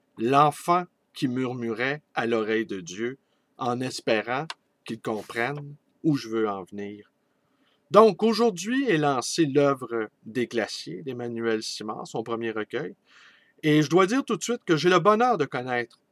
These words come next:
Emmanuel Simard depuis quelques années. Je sais que, à partir d'aujourd'hui, même s'il est impatronisé poète, il restera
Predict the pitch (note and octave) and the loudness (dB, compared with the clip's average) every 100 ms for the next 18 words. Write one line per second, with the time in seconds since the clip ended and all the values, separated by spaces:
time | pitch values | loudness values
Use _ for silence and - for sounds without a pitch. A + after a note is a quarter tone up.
0 | _ - A#2 A2+ A#2 A#2 - C3+ C#3+ F3 | _ -10 -6 -4 0 -2 -4 -2 0 2
1 | D3+ D3+ D#3 F3+ D#3 C3 A#2+ G#2 G#2 A2+ | -2 -6 -2 -2 0 -2 -4 -6 -8 -8
2 | _ _ _ _ _ - A2+ - - G#3+ | _ _ _ _ _ -8 -6 -2 0 0
3 | C#4+ _ _ _ - B2+ G#2+ F#2+ _ _ | -4 _ _ _ -4 0 0 -4 _ _
4 | - C3 A2+ C3 A#2+ A2+ A#2 G#2+ C#3 D3 | -6 -6 -4 -4 -4 -4 -4 -4 -4 -4
5 | A2+ D#3 F3 C3+ A2 - - B2 A#2+ A#2 | 2 4 4 2 -6 -10 -8 0 0 0
6 | - D#3+ - C#3 - B2 A2+ G#2+ G#2 A2+ | 0 0 2 2 0 -6 -6 -8 -4 -4
7 | - _ _ - A#2 A#2 F3+ F#3+ _ _ | -6 _ _ 0 2 4 2 0 _ _
8 | _ _ _ _ _ _ - B2+ C#3 C3 | _ _ _ _ _ _ -8 0 0 2
9 | C3 - B2+ C3+ D#3 | -2 -4 0 4 4